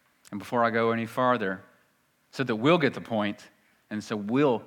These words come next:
hear the power of this word, please bow with me as we ask for his help.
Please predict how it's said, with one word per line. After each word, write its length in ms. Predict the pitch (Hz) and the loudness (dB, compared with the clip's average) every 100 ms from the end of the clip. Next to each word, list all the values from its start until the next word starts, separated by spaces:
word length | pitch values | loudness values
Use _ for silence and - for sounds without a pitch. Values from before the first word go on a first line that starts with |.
| - | -14
hear 460 | - - 165 131 113 | -16 -6 0 2 0
the 120 | 107 | 0
power 360 | 139 135 127 | 2 6 6
of 80 | 113 | 4
this 220 | 117 117 | 0 -4
word, 400 | 117 117 104 98 - - _ | 0 2 2 0 -8 -20 _
please 220 | - 131 113 | -4 -4 2
bow 220 | 110 92 | 2 2
with 140 | 90 | -2
me 160 | 90 85 - | -8 -10 -10
as 140 | 104 | -6
we 100 | 98 | -2
ask 180 | 92 - | -2 -4
for 120 | 98 | -6
his 120 | 90 | -6
help. 320 | - 80 - | -6 -8 -8